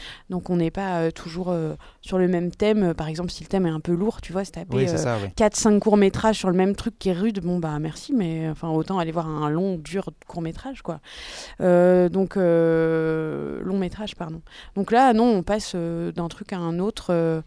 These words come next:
Speaker 1: ça veut pas dire que c'est complètement décousu, hein. Je pense que la soirée, elle a sa, elle a sa cohérence, mais, euh, mais il y a, il y a pas de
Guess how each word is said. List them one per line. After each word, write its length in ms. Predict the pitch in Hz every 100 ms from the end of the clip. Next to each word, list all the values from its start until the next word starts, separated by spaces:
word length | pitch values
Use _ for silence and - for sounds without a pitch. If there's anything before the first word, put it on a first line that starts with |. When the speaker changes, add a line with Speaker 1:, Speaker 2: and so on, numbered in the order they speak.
| - - -
Speaker 1:
ça 100 | 220
veut 60 |
pas 160 | 214 233
dire 160 | 269 -
que 80 |
c'est 140 | - 226
complètement 420 | 226 226 220 233
décousu, 560 | 226 214 254 220 202 247
hein. 200 | 190 233
Je 80 | -
pense 160 | 208
que 80 | 214
la 100 | 180
soirée, 320 | - 175 175
elle 160 | 214 170
a 80 | 160
sa, 420 | - 156 156 160
elle 80 | 175
a 60 |
sa 160 | - 180
cohérence, 680 | 214 202 185 190 277 - - - - - -
mais, 300 | 185 180 180
euh, 480 | 170 170 165 165 165
mais 120 | 175
il 80 | 170
y 20 |
a, 60 | 175
il 60 | 147
y 60 | 175
a 40 |
pas 100 |
de 60 | -